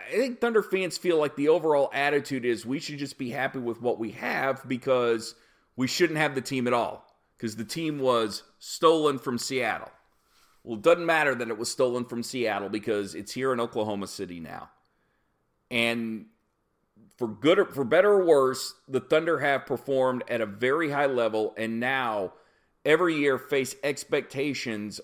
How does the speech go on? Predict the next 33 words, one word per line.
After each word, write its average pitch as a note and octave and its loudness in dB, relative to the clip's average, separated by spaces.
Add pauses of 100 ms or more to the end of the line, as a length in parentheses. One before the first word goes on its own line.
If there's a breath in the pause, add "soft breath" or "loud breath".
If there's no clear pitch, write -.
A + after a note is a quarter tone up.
of G#2+ -2
how C#3 0
are D3+ 0
you C3 -4
going A#2+ -4
to A#2 -6
get A2 -4
us A2 -6
an G#2+ -4
O'Brien B2 -4
trophy? - -14 (440 soft breath)
And B2 -2
if B2 -8
they C#3 2
do C3 -2
anything F3 -4
less, D#3+ 0
less D3 2
than D#3+ -4
that, D3+ -4
people C3+ -6
start C3+ 0
calling C3+ -2
for A#2 -8
coaches' D#3+ -2
heads. D3+ 0 (380 soft breath)
They G#2+ -6
start C#3 4
wanting B2+ 0
players C3 2
to G#2 -12
be G#2 -8
traded. E3 2